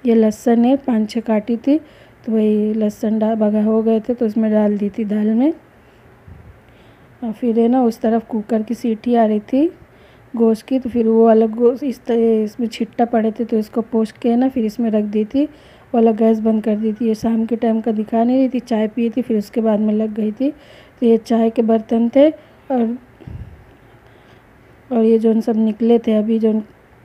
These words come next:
कब गोश्त वोश्त धुली थी और ये सब थे ना तो वही सब बर्तन थे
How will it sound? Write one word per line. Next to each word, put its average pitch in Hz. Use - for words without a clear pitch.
कब 226
गोश्त 226
वोश्त 220
धुली 220
थी 226
और 220
ये 220
सब 214
थे 247
ना 269
तो 254
वही 220
सब 220
बर्तन 214
थे 208